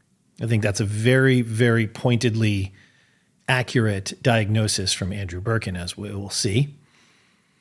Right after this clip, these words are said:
The film itself is of a very specific time. For viewers of the film who might have been Robinson's age when the film came out in nineteen eighty-seven,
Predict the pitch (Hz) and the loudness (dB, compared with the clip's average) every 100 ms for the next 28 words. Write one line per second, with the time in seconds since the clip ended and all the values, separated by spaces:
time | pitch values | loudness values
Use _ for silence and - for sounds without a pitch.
0 | - - - - 147 214 226 196 - - | -20 -20 -14 -2 0 4 4 2 0 2
1 | 139 143 135 120 - 147 143 127 123 123 | 4 2 0 -2 2 2 4 2 4 4
2 | 120 - 117 - - 110 - - 151 113 | 2 0 -2 -2 -4 -6 -8 -4 -2 -2
3 | 90 139 147 - _ _ _ _ - 120 | 0 -2 -2 -12 _ _ _ _ 0 0
4 | 110 131 202 160 107 104 104 110 107 113 | 4 4 6 6 4 0 -2 -2 -4 -2
5 | 117 110 123 117 123 120 117 127 123 120 | 0 0 0 4 4 4 4 4 4 2
6 | 120 117 113 113 - _ _ _ _ - | 4 4 2 0 -12 _ _ _ _ -2
7 | 123 120 143 131 120 120 110 107 - - | 4 6 6 4 4 2 2 2 -2 -8
8 | _ - 135 127 95 98 120 - - _ | _ 2 4 4 2 -2 -4 -6 -14 _
9 | _ _ _ _ _ 127 123 117 135 120 | _ _ _ _ _ 4 4 6 2 2
10 | - 120 113 110 104 - 120 113 113 - | 2 2 4 2 -2 0 4 4 4 2
11 | 107 95 92 - 170 107 104 | 0 0 -2 0 0 0 -2